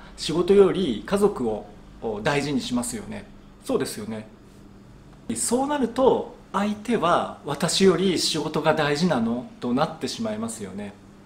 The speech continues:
仕事を優先することで、私は愛されていないと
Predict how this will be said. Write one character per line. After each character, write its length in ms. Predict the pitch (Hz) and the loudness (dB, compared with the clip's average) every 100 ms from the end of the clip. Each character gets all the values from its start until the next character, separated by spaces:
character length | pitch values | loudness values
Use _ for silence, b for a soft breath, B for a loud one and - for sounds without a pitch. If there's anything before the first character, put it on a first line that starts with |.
| - - - | -20 -20 -14
仕 280 | - - 170 | -4 -2 4
事 400 | 233 233 240 285 | 4 6 4 6
を 100 | 170 | 4
優 220 | 160 190 | 4 2
先 260 | 190 196 196 | 4 2 2
す 140 | - | 0
る 120 | 190 202 | 0 -2
こ 120 | 196 | -2
と 200 | 220 123 | 0 2
で、 400 | 151 143 160 - 120 | 2 0 -2 -12 -10
私 380 | 123 - - 175 | -6 -4 -4 2
は 340 | 180 107 - - | 4 2 -2 0
愛 240 | 165 196 | 2 2
さ 160 | - 226 | 2 2
れ 140 | 165 | 2
て 340 | - 120 104 - | 0 -8 -10 -8
い 80 | 139 | 0
な 100 | 165 | 0
い 100 | - | 0
と 140 | 110 | -6